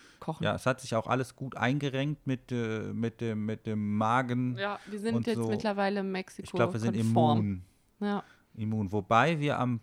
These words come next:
Speaker 2: f-, vor zwei, drei Tagen was essen waren, ein Taco und mit auch deutschen Overländern.
Speaker 1: Hm.
Speaker 2: Und die sind jetzt, glaub ich, einen Monat hier und die hatten
Speaker 1: Zwei Monate.
Speaker 2: Zwei Monate. Die
Speaker 1: Mhm.
Speaker 2: ha-, ihn hat's auch ein bisschen
Speaker 1: Oder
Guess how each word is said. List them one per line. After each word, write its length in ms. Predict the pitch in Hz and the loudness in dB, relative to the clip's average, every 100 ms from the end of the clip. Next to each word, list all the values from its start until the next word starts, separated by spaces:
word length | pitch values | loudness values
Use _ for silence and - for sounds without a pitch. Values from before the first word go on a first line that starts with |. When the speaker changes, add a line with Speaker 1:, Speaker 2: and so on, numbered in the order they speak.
| - | -10
Speaker 2:
f-, 260 | - - 107 107 107 107 104 104 107 110 107 - | -20 -18 -16 -14 -14 -14 -14 -12 -12 -14 -18 -6
vor 240 | 131 123 | -2 -2
zwei, 200 | - 135 | -2 -2
drei 140 | 131 127 | 0 -2
Tagen 420 | - 127 139 156 | -2 0 0 0
was 180 | 135 120 | -2 -4
essen 320 | - 139 160 | -4 -4 -2
waren, 240 | 147 143 131 | -2 0 -4
ein 40 | |
Taco 460 | - 147 - 165 165 | -4 -6 -4 -4 -2
und 400 | 131 131 123 123 | -4 -6 -8 -4
mit 360 | 123 - - - | -4 -6 -16 -6
auch 260 | 117 127 - | -2 -2 -2
deutschen 420 | 127 131 - - | -4 -4 -6 -6
Overländern. 600 | 139 139 139 143 143 139 - - | -4 -2 -2 -2 -2 -4 -10 -16
Speaker 1:
Hm. 140 | - 190 | -12 -2
Speaker 2:
Und 280 | 127 120 - | 0 0 -2
die 260 | 127 123 123 - | -4 -4 -6 -4
sind 180 | 123 | -2
jetzt, 180 | 123 117 | -2 -2
glaub 140 | - 113 | -2 -2
ich, 80 | |
einen 80 | 113 | 0
Monat 400 | 110 120 147 151 | 2 2 2 0
hier 380 | - 156 160 156 | -2 -2 0 -2
und 260 | 120 120 - | -2 -4 -4
die 140 | 127 | -6
hatten 560 | 113 135 - 147 143 131 _ - | -2 -4 -4 -4 -4 -8 _ -12
Speaker 1:
Zwei 240 | - 185 | -4 -2
Monate. 460 | 180 175 175 - 180 _ _ _ | -4 -8 -12 -16 -20 _ _ _
Speaker 2:
Zwei 200 | - 123 | -6 -4
Monate. 320 | 131 120 110 - | -2 -2 -2 -2
Die 80 | |
Speaker 1:
Mhm. 80 | - | -2
Speaker 2:
ha-, 40 | 208 | -2
ihn 240 | 139 143 | -2 0
hat's 260 | 147 - - | 0 -2 -2
auch 220 | 123 147 | -2 0
ein 80 | 160 | -4
bisschen 300 | 156 - 151 | -4 -4 -2
Speaker 1:
Oder 360 | 160 - 160 | -4 -2 -4